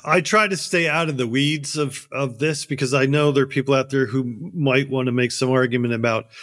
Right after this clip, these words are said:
you know, flat compression of even high res may be equivalent in size to M Q A, blah, blah, blah. And I'm not interested in, in those arguments. I will say that the assumption that everybody has great bandwidth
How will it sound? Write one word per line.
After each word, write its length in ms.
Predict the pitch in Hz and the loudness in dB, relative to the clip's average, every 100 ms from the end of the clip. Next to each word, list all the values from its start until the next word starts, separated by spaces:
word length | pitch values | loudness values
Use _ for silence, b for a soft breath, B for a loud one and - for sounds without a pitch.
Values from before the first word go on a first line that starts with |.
| B B B - | B B B -4
you 120 | 131 | 0
know, 280 | 120 113 107 | 2 0 -2
flat 420 | - 135 135 135 | -4 2 2 2
compression 580 | 131 - 131 127 123 117 | -4 -2 -2 -2 -4 -4
of 140 | 113 | -2
even 220 | 120 113 | -2 -2
high 260 | - 127 120 | -4 -2 0
res 520 | 117 127 131 127 - | 0 2 2 0 -2
may 140 | 120 110 | -2 -2
be 180 | 110 | -2
equivalent 640 | 107 - - 123 127 123 104 | -4 -4 -2 0 0 -2 -2
in 100 | 113 | -6
size 580 | - 123 123 120 120 - | -2 2 2 2 0 -4
to 120 | - | -4
M 140 | 120 | -4
Q 320 | 107 - 120 120 | -4 -2 2 2
A, 240 | 117 117 | 2 -2
blah, 220 | 104 113 | -4 -4
blah, 100 | 110 | -4
blah. 300 | 104 110 107 - B B B B | -4 -2 -2 -4 B B B B
And 220 | 147 127 | 2 4
I'm 220 | 135 135 | 4 4
not 200 | 127 127 | 2 2
interested 540 | 131 123 - - 110 104 | 0 0 -2 -2 -6 -8
in, 240 | 98 101 _ | -10 -12 _
in 160 | 131 123 | -4 0
those 300 | 143 143 135 | 4 4 2
arguments. 500 | 117 110 113 120 - | -2 -2 -4 -6 -2
I 140 | 127 | 0
will 280 | 131 147 160 | 4 4 4
say 320 | 151 - 127 | 2 2 2
that 220 | 120 113 123 | 2 -2 -2
the 100 | 117 | -2
assumption 560 | - 147 139 135 120 | 0 2 2 2 -2
that 220 | 110 107 _ B B B B B _ _ _ _ - | -2 -6 _ B B B B B _ _ _ _ 0
everybody 560 | 151 160 147 127 127 117 | 2 4 2 0 0 0
has 220 | 120 - | -2 -2
great 300 | 131 123 101 | 0 0 0
bandwidth 560 | 123 127 117 113 - | 2 2 0 -4 -4